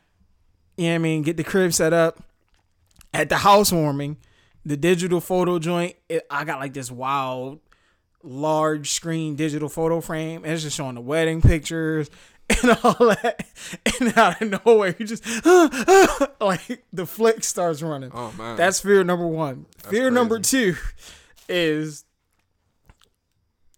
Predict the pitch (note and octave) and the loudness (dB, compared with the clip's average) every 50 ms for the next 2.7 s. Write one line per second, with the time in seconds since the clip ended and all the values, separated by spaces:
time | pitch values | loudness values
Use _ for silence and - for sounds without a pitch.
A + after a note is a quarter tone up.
0 | _ - E3 D#3+ E3 F3 G#3 F#3+ G3 F#3 F3 E3 - F#3+ F#3 F#3 F#3 - G#3 F3+ | _ -10 -4 0 2 2 2 0 -2 -6 -6 -4 -4 -2 -2 -2 -2 -4 -4 -4
1 | F3 E3 D#3+ E3 E3 - F3+ F3+ F3+ F3+ F3 D#3 D3 D#3 D3 - - G3+ G3+ G#3+ | -2 -2 -2 -2 -2 -4 -4 -4 -4 -2 -2 -2 -2 -2 -2 -2 -2 0 0 0
2 | G#3+ G#3 G#3+ G#3+ G#3+ A#3 A#3 B3 B3 - B3+ C4+ D4 | -2 -4 -6 -2 0 0 0 0 -4 -6 -10 -12 -12